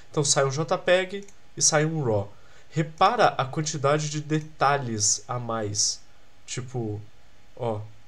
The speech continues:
você consegue ver bem, ó, ó o quanto o J peg é mais estourado a, a iluminação,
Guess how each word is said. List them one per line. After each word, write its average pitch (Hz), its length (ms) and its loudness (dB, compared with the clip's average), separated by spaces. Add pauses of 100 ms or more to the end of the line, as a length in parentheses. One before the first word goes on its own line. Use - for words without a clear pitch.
(160)
você - 140 -8
consegue 139 280 -4
ver 185 160 -2
bem, 139 440 2
ó, 135 100 2
ó 160 160 2
o 196 40 0
quanto 202 340 2
o 131 200 0
J 147 280 0
peg 147 240 -2
é - 20 2
mais 139 240 0
estourado 127 1040 2 (400)
a, 113 520 2
a 110 100 2
iluminação, 123 880 2